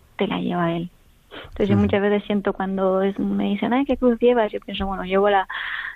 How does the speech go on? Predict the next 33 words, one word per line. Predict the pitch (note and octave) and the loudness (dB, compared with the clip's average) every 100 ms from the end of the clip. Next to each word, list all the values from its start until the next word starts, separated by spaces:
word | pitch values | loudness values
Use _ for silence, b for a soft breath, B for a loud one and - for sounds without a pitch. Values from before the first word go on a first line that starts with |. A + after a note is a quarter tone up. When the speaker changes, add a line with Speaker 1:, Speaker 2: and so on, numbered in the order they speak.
| - | 0
Speaker 1:
la | A#3+ | 2
cruz | A#3 A3+ | 2 2
equivalente | A#3+ B3 A#3 A#3 A#3 | 2 4 6 4 4
al | A#3+ A#3 | 2 2
tamaño | G#3+ G#3+ A3+ | -2 2 4
de | A3 | 4
la | G#3+ | 4
cruz | G#3 | 4
de | A3+ | 4
mi | |
escapulario". | G#3+ - G3 F#3 G3 G3+ F#3+ - - B B A#3+ | 4 2 0 2 2 4 2 -2 -10 B B 4
En | |
realidad | G#3 G3 F#3+ G3 | 6 6 4 4
el | G#3 | 4
resto | G#3+ - A3+ A3 A3 | 2 0 2 4 4
lo, | G3+ - - - - | 2 -2 -8 -8 -4
lo | F3+ | -2
lleva | F3 F3 | 0 -2
todo | - - F3+ | -2 -2 0
Él. | G#3 - - B B3 B - - - - - _ - - | -2 -4 -12 B -10 B -10 -10 -12 -16 -20 _ -12 0
Entonces | G#3+ F#3+ F#3 | 0 2 0
así | F#3 G3+ | 0 0
lo | F3 | 0
vivo. | F#3+ A#3+ A3+ - - - - B B B B B C#2 - | 2 2 0 -6 -12 -14 -20 B B B B B -10 0
Speaker 2:
Qué | G2 | 2
bueno, | F#2+ E2 | 4 4
dice, | E2 - E2 | 0 2 2
hay | E2+ | 4
una | F2+ F2 | 4 4
oración | E2 E2 - E2 C#2+ | 4 2 2 0 0
que | - D2+ D2 C2 | 0 2 4 2
estaba | C#2 - D2 | -2 -4 0
intentando | D#2 D2 C#2+ C#2+ D2+ C#2 | 0 0 0 0 2 0